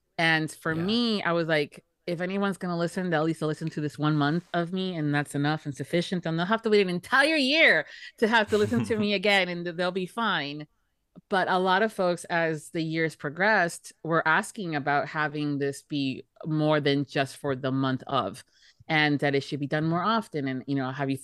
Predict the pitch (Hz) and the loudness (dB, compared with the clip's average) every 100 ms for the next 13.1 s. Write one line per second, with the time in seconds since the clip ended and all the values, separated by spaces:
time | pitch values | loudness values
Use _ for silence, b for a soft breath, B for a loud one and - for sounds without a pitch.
0 | - 165 147 220 214 165 - 131 113 - | -8 -6 0 2 4 2 0 -2 -2 -6
1 | - 143 - B B B _ 160 165 170 | -10 -10 -12 B B B _ -2 0 2
2 | 165 156 151 151 147 135 - _ 165 151 | 2 2 0 -2 -6 -10 -16 _ -4 0
3 | 139 135 127 123 - 180 185 170 139 147 | 2 0 -2 -6 -8 -4 -2 0 2 2
4 | 165 131 135 - 151 147 143 139 135 143 | 4 2 -2 -8 -4 -2 -2 -2 -4 -2
5 | 147 - 135 127 - _ _ _ _ 156 | -4 -2 -2 -2 -4 _ _ _ _ -2
6 | 147 139 147 135 - 135 131 135 143 127 | -2 0 -2 -2 -2 -4 -2 -2 -2 -4
7 | 139 139 131 127 - 143 131 131 120 127 | -2 0 0 -2 -6 -10 -8 -6 -6 -6
8 | - - - 160 147 131 - - 175 160 | -8 -16 -6 -2 0 -2 -8 -12 -4 -2
9 | 139 151 156 127 - - - 151 135 131 | 0 2 0 -2 -8 -20 -6 -4 -2 0
10 | 131 98 - - 135 139 147 143 135 131 | 2 0 -4 -6 -4 -2 0 2 2 0
11 | 135 139 135 139 135 131 143 139 127 131 | -2 -2 -2 -2 -2 -6 -8 -6 -2 0
12 | 131 - B B B B _ 156 147 139 | 0 -4 B B B B _ 2 2 2
13 | 139 | -2